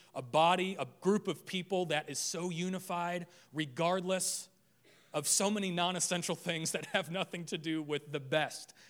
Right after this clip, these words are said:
that Jesus has for us. I believe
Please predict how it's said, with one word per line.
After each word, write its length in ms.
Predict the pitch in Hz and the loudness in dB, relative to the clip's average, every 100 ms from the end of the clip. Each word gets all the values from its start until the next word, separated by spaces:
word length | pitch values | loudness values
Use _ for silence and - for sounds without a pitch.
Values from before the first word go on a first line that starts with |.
| - | -4
that 220 | 147 139 | -4 -2
Jesus 560 | 123 170 147 143 - - - | -2 -2 -2 -2 -4 -6 -12
has 420 | - 143 131 127 | -4 -2 -2 -4
for 400 | - 143 127 120 | -4 -2 -4 -4
us. 500 | - 113 - - - - _ _ _ _ _ _ _ _ _ _ _ _ _ _ _ _ _ _ _ _ _ _ | -8 -6 -4 -4 -4 -12 _ _ _ _ _ _ _ _ _ _ _ _ _ _ _ _ _ _ _ _ _ _
I 120 | 165 208 | -2 0
believe 440 | 170 139 143 202 | -2 -2 -4 -6